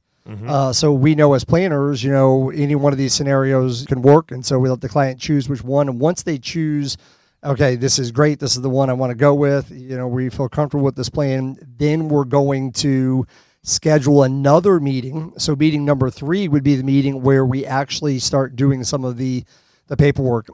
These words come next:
Speaker 2: And thankfully with technology, you know, we can do this virtually, we can do it in the office, but a lot of our, you know, applications now are e-signatures or DocuSign or, you know, virtual signatures.
Speaker 1: Mm-hmm.
Speaker 2: So we can,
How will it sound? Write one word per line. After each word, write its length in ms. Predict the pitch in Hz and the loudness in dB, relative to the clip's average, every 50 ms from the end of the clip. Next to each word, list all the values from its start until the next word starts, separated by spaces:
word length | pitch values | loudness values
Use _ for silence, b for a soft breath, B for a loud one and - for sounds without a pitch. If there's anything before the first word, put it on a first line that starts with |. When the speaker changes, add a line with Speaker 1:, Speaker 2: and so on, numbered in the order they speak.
| _ _ - | _ _ -4
Speaker 2:
And 240 | 147 143 139 127 - | -4 -4 -4 -2 -2
thankfully 360 | 156 175 196 185 - 190 165 | -2 -2 -2 -2 -2 -2 0
with 180 | 139 143 135 - | 2 0 0 0
technology, 760 | - - 139 110 123 135 139 143 147 151 135 123 151 151 151 | -2 -6 -6 -4 -2 0 0 2 2 0 -2 -2 -2 -2 -2
you 140 | 151 143 139 | -2 -2 0
know, 140 | 135 131 | 0 0
we 360 | 131 123 - 131 131 127 135 131 | 0 -2 -6 -8 -4 -2 -2 -2
can 80 | 123 | 0
do 120 | 120 139 131 | -2 0 0
this 140 | 123 113 - | 0 -4 -2
virtually, 480 | - 156 156 151 - - 151 151 147 131 | 0 0 0 0 0 -2 0 0 2 0
we 60 | 120 | -2
can 100 | 120 123 | -4 -4
do 120 | 117 131 131 | -4 -4 -4
it 60 | 127 | -2
in 140 | 139 147 143 | -4 -4 -4
the 100 | 135 135 | -2 -2
office, 380 | 135 135 135 - - 143 123 - | 0 0 0 0 -2 -4 -4 -4
but 120 | - 135 | -4 -4
a 40 | 123 | -2
lot 240 | 120 131 147 170 190 | 0 2 2 2 2
of 100 | 180 147 | 2 2
our, 280 | 147 143 135 131 131 127 | 4 4 4 2 0 -4
you 180 | 127 131 127 | -4 -4 -2
know, 280 | 131 135 131 127 127 - - | 0 0 2 0 0 0 -2
applications 720 | 143 143 135 - 127 - - 151 160 156 - 143 131 107 120 | -2 -2 -2 -2 -6 -6 -4 -4 -4 -2 -4 -8 -8 -8 -6
now 340 | 135 127 127 123 123 120 - | -4 -4 -2 -2 -4 -4 -2
are 400 | 135 127 123 127 123 123 117 - b b b b b b b b b _ - 160 160 | -2 0 0 0 0 -2 -4 -6 b b b b b b b b b _ -6 -4 -2
e-signatures 880 | 160 151 131 - - 160 147 143 139 123 - 147 123 110 113 101 104 | -2 0 -2 2 0 0 0 0 -4 -4 -2 -4 -4 -4 -4 -4 -4
or 140 | 131 120 113 | -4 -4 -4
DocuSign 920 | 107 107 135 135 135 147 - - 139 120 - - 139 123 120 117 117 123 | -4 0 0 2 2 2 -2 -2 -4 -2 0 2 0 0 0 -4 -6 -8
or, 100 | 135 151 | -6 0
you 120 | 139 135 | 2 2
know, 140 | 131 135 135 | 2 2 0
virtual 380 | 110 147 156 147 - - 139 113 | 2 2 2 2 2 0 -4 -2
signatures. 500 | - 160 160 147 127 - - 127 117 117 | -2 -4 -4 -4 -8 -6 -4 -4 -4 -2
Speaker 1:
Mm-hmm. 40 | 160 | -2
Speaker 2:
So 100 | 196 131 | -4 -2
we 160 | 120 143 180 | 0 -2 -2
can, 360 | 175 - 175 151 139 135 147 | 0 0 -2 -2 -2 -6 -10